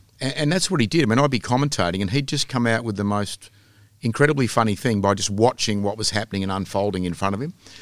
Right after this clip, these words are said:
So it was a real gift that he had. So I sort of learned early on that he was the funny one and I was the straight man. So I played the straight bat, and I knew at times what sort of line to feed him that would trigger him and send him off on this flight of fancy.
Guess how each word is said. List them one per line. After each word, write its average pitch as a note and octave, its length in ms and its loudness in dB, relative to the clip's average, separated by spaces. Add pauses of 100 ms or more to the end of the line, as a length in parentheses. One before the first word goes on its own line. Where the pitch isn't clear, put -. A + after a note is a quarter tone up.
(120)
So - 160 2
it D3+ 60 0
was C3+ 120 2
a D3+ 60 4
real D#3+ 180 6
gift B2+ 260 0
that F#2 120 -4
he D#2 180 -2
had. F2+ 260 -6
So A#2+ 180 2
I C3+ 100 8
sort B2+ 200 2
of G#2+ 140 -2 (420)
learned B2 300 4
early G#2+ 260 4
on G2 240 2
that G2 140 -4
he A2 140 2
was G#2+ 180 0
the - 80 -6
funny G2+ 260 0
one F2 200 -2
and F#2+ 60 -4
I G2+ 100 0
was E2 120 -6
the F2 60 -6
straight G2 340 0
man. D2+ 220 -6
So F2 180 -4
I F#2+ 100 -2
played F2 340 -6
the E2+ 120 -4
straight F2 400 -2
bat, F2+ 200 -4
and G2+ 100 -4
I G2 60 -2
knew A#2+ 200 2
at G2 100 -4
times F#2+ 480 -2 (500)
what G2 180 -4
sort B2 160 0
of G#2 80 -2
line G2 400 2
to F2 80 -4
feed G2 360 0
him E2 220 -6
that F2 160 -8
would F2+ 240 -8 (240)
trigger G2 360 0
him F2 160 -4
and F2 100 -6
send F#2 240 -4
him F2 140 -6
off F2+ 180 -8
on E2 120 -6
this E2 120 -8
flight F#2+ 300 -2
of - 80 -8
fancy. G#2+ 440 -4